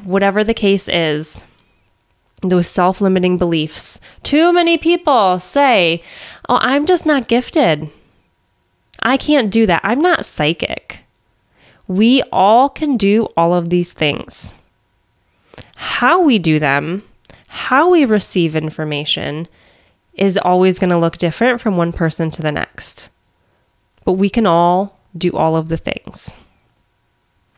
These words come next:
Which brings me to the next one, the comparing game. You're comparing yourself to other people.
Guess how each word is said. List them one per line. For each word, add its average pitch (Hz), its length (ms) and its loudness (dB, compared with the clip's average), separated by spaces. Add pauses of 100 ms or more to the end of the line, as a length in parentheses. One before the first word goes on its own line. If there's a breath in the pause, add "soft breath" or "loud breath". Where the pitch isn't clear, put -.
(320)
Which - 180 -8
brings 175 220 -2
me 185 100 0
to 196 100 -4
the 214 100 0
next 226 260 -2
one, 151 280 -6 (840 soft breath)
the 208 60 -2
comparing 202 580 0
game. 147 360 -4 (1000 loud breath)
You're 196 140 0
comparing 226 920 2
yourself 277 760 -2
to - 260 -2
other 165 320 -2
people. - 520 -10